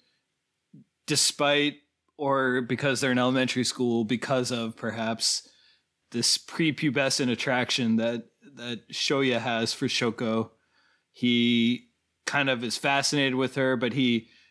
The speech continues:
ends up picking on her a lot and kinda leading a group of kids bullying her. Pretty nasty about it. It's, like, mean stuff, like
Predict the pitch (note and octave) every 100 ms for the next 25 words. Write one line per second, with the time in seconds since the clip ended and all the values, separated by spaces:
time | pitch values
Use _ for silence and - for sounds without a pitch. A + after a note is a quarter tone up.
0 | _ - D3 D3 C#3+ - D#3 - C3+ A#2
1 | A#2+ A#2 A2 G#2+ G#2 G#2+ C3+ A#2+ A#2 B2+
2 | A#2+ A#2+ A#2 B2 A#2+ - C3+ A2+ G#2+ A#2
3 | B2+ A2+ G#2+ G#2+ G#2+ G#2+ - _ _ _
4 | - D4 C#4+ C#3 B2+ C#3+ D#3+ D3+ D3+ D3+
5 | D3+ D3 - C#3 - C#3 B2+ A2 - -
6 | D3 - C3+ - - _ _ _ _ _
7 | - C3 D#3 F3 E3+ - C3+ D#3 - -
8 | A#2